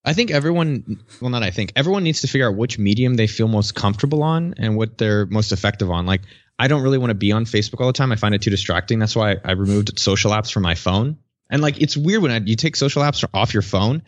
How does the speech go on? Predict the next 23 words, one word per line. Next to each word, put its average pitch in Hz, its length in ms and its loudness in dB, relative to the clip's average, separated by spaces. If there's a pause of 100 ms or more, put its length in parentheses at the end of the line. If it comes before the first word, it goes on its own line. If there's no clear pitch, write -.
(140)
I 101 80 0
challenge 143 400 2
you 123 60 2
to 107 100 0
do 127 140 0
that 98 220 0
for 110 80 -2
everyone 101 240 0
listening. 90 440 -2 (420)
You're 156 160 2
like, 165 220 0
"Wow, 165 280 2
I'm 110 140 2
not 131 280 -2
fucking 143 280 -4
around 131 320 0
in 107 140 0
line 117 220 -2
anymore." 85 560 -2 (360)
I'm 131 220 2
<laughs> 131 60 2
not, - 240 -4
like, 143 240 2